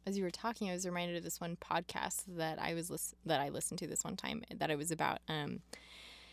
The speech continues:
kind of, like, the history of religion and the role that religion has played in different societies and different cultures, like, throughout the history of time,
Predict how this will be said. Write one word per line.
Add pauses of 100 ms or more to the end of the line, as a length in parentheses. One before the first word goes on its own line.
(480)
kind
of,
like,
the
history
of
religion
and (420)
the
role
that
religion
has
played
in
different
societies
and
different
cultures,
like,
throughout
the
history
of
time,